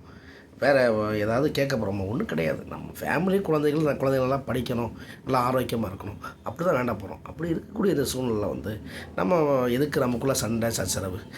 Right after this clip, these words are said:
இப்படி எத்தனையோ பேருக்கு இந்த உணவு இல்லாம ஒரு, அந்த ஒருவேளை உணவை நீங்க வந்து சந்தோஷமா, மகிழ்ச்சியா கொடுக்கும்போது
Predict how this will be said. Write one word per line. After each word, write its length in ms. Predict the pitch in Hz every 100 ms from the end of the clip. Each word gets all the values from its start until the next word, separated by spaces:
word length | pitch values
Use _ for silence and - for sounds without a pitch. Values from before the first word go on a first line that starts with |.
| - -
இப்படி 200 | 175 185 202 - - - - - - -
எத்தனையோ 280 | 156 190 202
பேருக்கு 280 | 170 151 196 -
இந்த 100 | 131 123
உணவு 160 | 123 143
இல்லாம 220 | 139 123 131 - - -
ஒரு, 100 | 135 120 113
அந்த 100 | 123 113 151
ஒருவேளை 360 | 233 233 220 175
உணவை 200 | 160 175 175
நீங்க 140 | 135 127
வந்து 140 | 123 135
சந்தோஷமா, 420 | 92 120 127 139 135
மகிழ்ச்சியா 420 | 110 113 107 120 104 - - -
கொடுக்கும்போது 500 | - 190 180 151 151